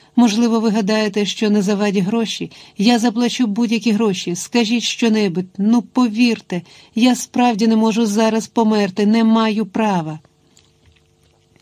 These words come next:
Той мовчав якусь хвилину, а потім сумно промовив: «Я жалкуватиму, що не повівся з тобою, як належить, як і з усіма. Не знаю, що тобі порадити.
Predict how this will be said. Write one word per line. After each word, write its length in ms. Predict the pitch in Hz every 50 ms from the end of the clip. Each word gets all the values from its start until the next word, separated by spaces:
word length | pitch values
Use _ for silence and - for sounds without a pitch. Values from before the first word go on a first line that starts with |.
| _ _ _ _ _ _ _ _ _ _ _ _ _ _ _ _
Той 200 | - - 233 240
мовчав 520 | 226 214 208 202 185 - - - 226 233 226
якусь 340 | 220 220 208 - 220 208 -
хвилину, 600 | - 202 190 202 202 196 190 185 185 180 180 180 - _ _ _ _ -
а 100 | 196 190
потім 360 | 185 190 185 185 190 180 180
сумно 640 | 180 - - 202 190 185 180 175 175 170 170 175 180 _ _
промовив: 600 | - 180 185 175 170 165 165 160 165 160 156 160 - _ _ _ _ _ _ _ _ _ _ _ _ _ _ _ -
«Я 220 | - 202 214 214 202
жалкуватиму, 840 | 202 220 208 196 - 226 214 226 226 220 - 185 165 156 147 147 156 _ _ _ _
що 260 | - - - - 190
не 100 | 190 180
повівся 480 | 185 190 180 175 180 175 175 - 180 165
з 80 | -
тобою, 500 | - 180 165 160 180 185 185 180 175 165 -
як 220 | - 185 170 160 180
належить, 560 | 175 170 165 160 160 151 151 165 - - - _ _ -
як 220 | - 185 180 170 -
і 60 | 175
з 60 | 160
усіма. 440 | 170 160 - - 170 160 156 147 156 - _ _ _ _ _ _ _ _ _ _ _ -
Не 160 | 208 208 208
знаю, 300 | 180 185 214 220 214 208
що 220 | 185 - - 190
тобі 220 | 180 - 175 175 170
порадити. 600 | - 185 175 165 160 156 156 151 - 156 156